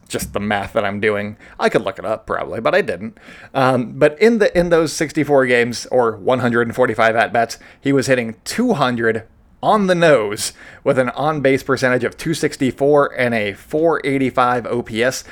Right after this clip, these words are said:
Not exactly the most sterling stat line,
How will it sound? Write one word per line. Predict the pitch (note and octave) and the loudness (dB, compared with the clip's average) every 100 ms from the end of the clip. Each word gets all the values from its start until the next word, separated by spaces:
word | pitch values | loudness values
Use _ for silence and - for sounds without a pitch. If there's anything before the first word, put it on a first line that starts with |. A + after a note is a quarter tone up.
| - - | -20 -10
Not | F#3 B3 | 0 2
exactly | A3+ D3+ C#3+ C3+ B2 G2+ - | 2 2 0 0 -2 -4 -6
the | B2 | -2
most | B2+ A#2 | 0 -2
sterling | - - B2+ A#2 A#2 | -2 0 2 2 0
stat | A2+ - A#2 A2+ | -2 0 0 0
line, | A#2+ B2+ C#3+ | 0 -2 -4